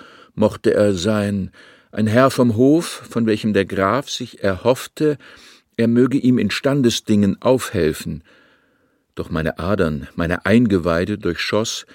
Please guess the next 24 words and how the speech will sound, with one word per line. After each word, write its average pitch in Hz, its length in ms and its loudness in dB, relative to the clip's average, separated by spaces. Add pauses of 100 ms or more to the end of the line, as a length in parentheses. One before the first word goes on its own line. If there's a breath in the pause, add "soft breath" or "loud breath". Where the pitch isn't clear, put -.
(160 soft breath)
wie 90 140 -8
heißflüssiges 107 920 -2
Blei 98 340 0
schon 92 280 -4
längst 101 420 -2
die 98 80 -2
lähmende 101 580 0
Gewissheit, 104 680 -2 (560 soft breath)
die 92 100 -6
Sache 107 300 0
könne 95 280 -2
nur 82 300 -4
eines 131 360 -4
bedeuten, 71 520 -8 (560)
ein 110 300 -2
undenkbares 120 1000 -2 (760)
und 113 160 -2
doch 131 80 2
schon 107 200 -2
länger 110 340 2
geahndetes, 101 840 -4 (120)
gefürchtetes, - 880 -2 (800 soft breath)
ein 78 100 -6
vernichtendes. - 840 -4